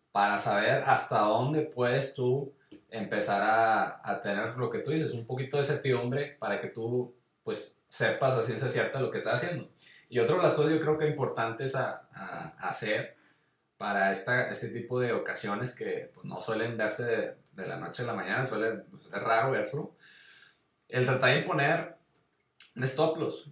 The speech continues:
O sea, oye, si sabes que puede tener cierto riesgo, pues pon un stop loss y un stop lit-, de, un stop limit, que de hecho en Bitso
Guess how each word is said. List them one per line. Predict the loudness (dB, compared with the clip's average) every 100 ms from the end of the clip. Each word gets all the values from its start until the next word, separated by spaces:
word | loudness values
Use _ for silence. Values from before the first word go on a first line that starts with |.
| -6
O |
sea, | 0 2 2 2 2 0 -4 -6
oye, | 2 2 2
si | -2
sabes | 2 4 2
que | 0 2 4 4 -2 -12 _ _ _ _ _ -4
puede | 0 2
tener | 2 2 0
cierto | 2 0 2 0
riesgo, | 2 2 2 0 -4 -10 _ _
pues | -6 -6
pon | -6 -6 -2
un | -2
stop | -2 -2 -2 0
loss | 0 0
y | 0
un | -2
stop | 0 -2 0
lit-, | -2 -2 0
de, | 0 2
un | 0
stop | -2 0 0
limit, | 2 0 -2 -6 0
que | 4
de | 6 4
hecho | 2 0
en | -2 0
Bitso | -2 -2 -8 -12